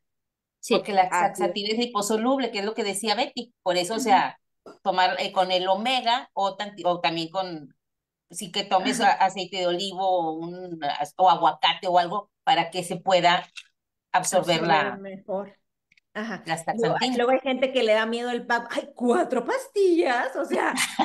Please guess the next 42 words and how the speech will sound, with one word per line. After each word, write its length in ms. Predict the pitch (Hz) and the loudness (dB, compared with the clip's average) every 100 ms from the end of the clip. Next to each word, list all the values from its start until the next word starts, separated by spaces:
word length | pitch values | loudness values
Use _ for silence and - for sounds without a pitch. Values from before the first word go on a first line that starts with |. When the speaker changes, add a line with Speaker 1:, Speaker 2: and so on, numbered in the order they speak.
| 254 | 0
Speaker 2:
Ay, 180 | 370 370 453 440 | 0 0 -2 2
no. 220 | 269 165 - - - | 2 2 -6 -10 0
Y 100 | 240 | 4
le 100 | 269 | 6
Speaker 4:
o 40 | |
sea, 40 | |
Speaker 2:
toman 220 | 262 233 294 | 6 4 4
a 60 | |
la 180 | 285 240 | 4 4
coca 220 | 254 262 | 2 2
y 40 | 381 | 0
no 100 | 285 | 4
les 160 | 285 | 4
da 120 | 285 285 | 4 2
Speaker 4:
y, 40 | |
Speaker 2:
miedo. 260 | 277 247 233 | 2 0 -2
Speaker 4:
y, 340 | 294 - 302 | -8 -10 -4
y 40 | |
se 120 | 262 277 | 2 4
Speaker 1:
Ya 60 | |
Speaker 4:
comen 260 | 240 247 330 | 4 2 2
Speaker 1:
sé. 0 | |
Speaker 4:
cuatro 360 | 320 320 330 330 | 0 2 0 2
tacos, 320 | - 277 494 494 | 0 0 -2 -4
dije 160 | 440 453 453 | -4 -4 -4
yo, 320 | 440 740 - | 0 0 -2
y 40 | 277 | -2
no, 160 | 269 269 | 0 0
no, 60 | |
no 260 | 285 277 - 359 | -2 -4 -6 -10
vi 160 | 320 | -10
que 100 | 320 277 | -6 -4
le 100 | 262 | -4
hicieran 460 | 262 254 240 226 | -2 -2 0 -2
el 180 | 220 214 | -4 -6
feo 180 | 240 240 | -2 0
a 40 | |
los 240 | 220 220 - | 0 -2 -2
tacos, 300 | 277 175 523 453 | -2 -2 -6 -6
<laughs> 920 | - 330 - 523 - 480 _ _ - | -4 -4 -2 -4 -4 -16 _ _ -6
que 140 | 254 | -4
se 100 | 254 | -4